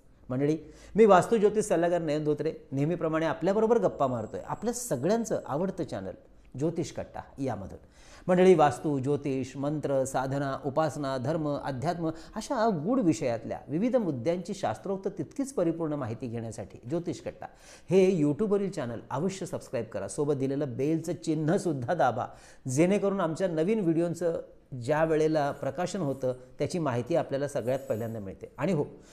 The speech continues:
आपल्यालासुद्धा आपल्या कुंडलीचं, आपल्या, अ, आपल्या घरातील व्यक्तींच्या कुंडलीचं सशुल्क मार्गदर्शन घ्यायचं असेल, वास्तू मार्गदर्शन घ्यायचं असेल, तर आमच्या कार्यालयामध्ये प्रत्यक्ष फोन करून आपण त्या संदर्भातली माहिती घेऊ शकता,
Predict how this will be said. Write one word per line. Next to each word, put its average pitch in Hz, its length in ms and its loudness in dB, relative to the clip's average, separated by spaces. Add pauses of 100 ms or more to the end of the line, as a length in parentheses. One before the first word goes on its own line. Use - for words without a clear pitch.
(200)
आपल्यालासुद्धा 262 600 8
आपल्या 214 240 2
कुंडलीचं, 147 500 -2
आपल्या, 127 400 -2 (1000)
अ, 131 300 0 (260)
आपल्या 143 260 -4
घरातील 139 720 0
व्यक्तींच्या 226 560 -2
कुंडलीचं 156 500 -2
सशुल्क 196 380 -6
मार्गदर्शन 127 560 -6
घ्यायचं 117 280 -8
असेल, 123 180 -8
वास्तू 123 340 -6
मार्गदर्शन 120 540 -6
घ्यायचं 113 300 -8
असेल, 208 180 -4 (280)
तर 247 40 8
आमच्या 240 220 6
कार्यालयामध्ये 262 540 6
प्रत्यक्ष 277 400 -2
फोन 180 240 0
करून 160 220 0
आपण 170 320 -2
त्या 147 140 2
संदर्भातली 143 560 -2
माहिती 127 340 -4
घेऊ 156 160 0
शकता, 170 340 -4